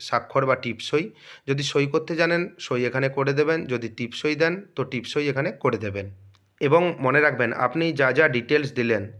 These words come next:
যদি এটা অসত্য বলে প্রমাণিত হয়, তাহলে লেখা রয়েছে, "আমার বিরুদ্ধে আইনানুগ ব্যবস্থা গ্রহণ করিলে আমি মানিতে বাধ্য থাকিব।" এটা কিন্তু সেলফ ডিক্লারেশন ফর্মে লেখা রয়েছে, আপনি দেখতেই পাচ্ছেন। এবং উপরিউক্ত তথ্যগুলি আমার জ্ঞান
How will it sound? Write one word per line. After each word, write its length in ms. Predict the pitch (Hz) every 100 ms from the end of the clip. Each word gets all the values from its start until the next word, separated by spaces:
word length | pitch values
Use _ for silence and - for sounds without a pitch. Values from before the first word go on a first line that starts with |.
| -
যদি 280 | 127 123 147
এটা 160 | 147
অসত্য 500 | 147 120 - 151 170
বলে 180 | 156 160
প্রমাণিত 440 | 151 123 127 143
হয়, 240 | 151 131 117
তাহলে 640 | 117 123 147 127 139 220 - - - 123
লেখা 220 | 127 139
রয়েছে, 400 | 143 143 143 156
"আমার 320 | 131 123 131
বিরুদ্ধে 420 | 139 143 139 170 -
আইনানুগ 440 | 127 127 127 151
ব্যবস্থা 440 | 135 110 120 - 175
গ্রহণ 300 | 120 107 117
করিলে 380 | 117 120 165 240
আমি 380 | 117 107 107 107
মানিতে 440 | - 110 110 110 180
বাধ্য 340 | 123 110 113
থাকিব।" 400 | 104 98 101 101 - - - -
এটা 120 | 123
কিন্তু 400 | 127 131 185 208
সেলফ 260 | - 127
ডিক্লারেশন 580 | 113 120 - 117 107 131
ফর্মে 420 | 120 117 120 165 214
লেখা 260 | 127 117
রয়েছে, 260 | 107 104 123
আপনি 220 | 110 170
দেখতেই 360 | 139 117 117 101
পাচ্ছেন। 480 | 95 92 - 98 98 - - - - -
এবং 360 | 135 175 180 180
উপরিউক্ত 480 | 147 143 160 165 165
তথ্যগুলি 640 | 170 151 139 156 151 165 170
আমার 280 | 131 135
জ্ঞান 300 | 120 117 127